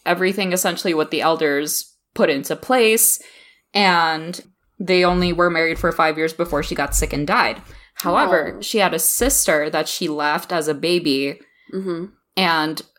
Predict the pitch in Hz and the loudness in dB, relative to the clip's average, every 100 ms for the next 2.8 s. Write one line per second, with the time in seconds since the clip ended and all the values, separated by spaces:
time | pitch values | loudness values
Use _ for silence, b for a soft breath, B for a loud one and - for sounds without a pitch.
0 | - 190 180 180 175 180 175 170 175 175 | -6 0 2 2 2 2 2 0 0 2
1 | 156 156 - - 202 170 180 180 175 160 | 2 0 -6 -2 -2 2 2 2 0 0
2 | 165 - 185 170 156 151 147 | -2 -2 -2 0 2 0 -2